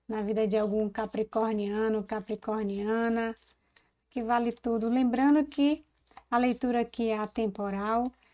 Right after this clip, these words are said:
ela é intuitiva, canalizada através dos meus guias espirituais, tá? Vale pro seu momento presente, para os próximos sete dias,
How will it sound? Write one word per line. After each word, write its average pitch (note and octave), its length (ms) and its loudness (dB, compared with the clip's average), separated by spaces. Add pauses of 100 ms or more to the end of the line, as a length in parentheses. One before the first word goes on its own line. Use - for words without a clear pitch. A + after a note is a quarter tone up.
(160)
ela A3 120 0
é A3+ 40 2
intuitiva, A3 1000 -2 (320)
canalizada G3+ 1160 -4 (420)
através G#3 440 -4
dos F#3+ 120 0
meus G3 300 0
guias G3 300 -2
espirituais, F#3+ 1000 -4
tá? C4+ 320 -2 (400)
Vale B3+ 320 4
pro C#4 160 2
seu C#4 180 2
momento A3+ 440 2
presente, B3 580 2
para A3+ 180 -2
os - 140 -6
próximos A3+ 540 0
sete G#3 400 -4
dias, C4 760 2